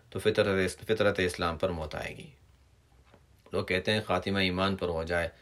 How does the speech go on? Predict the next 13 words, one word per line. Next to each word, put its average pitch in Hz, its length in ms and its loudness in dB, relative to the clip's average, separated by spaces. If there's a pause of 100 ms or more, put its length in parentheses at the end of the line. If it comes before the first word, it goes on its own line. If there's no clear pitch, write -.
(220)
ایمان 107 380 2
پر 98 160 2
موت 98 260 2
آ 90 120 4
جائے، 90 300 2 (400)
خاتمہ 110 320 6
بالخیر 98 380 4
ہو 95 160 4
جائے، 92 240 2 (400)
تو - 100 -6
سوتے 113 400 6
ہوئے 117 260 10
اگر، 110 240 10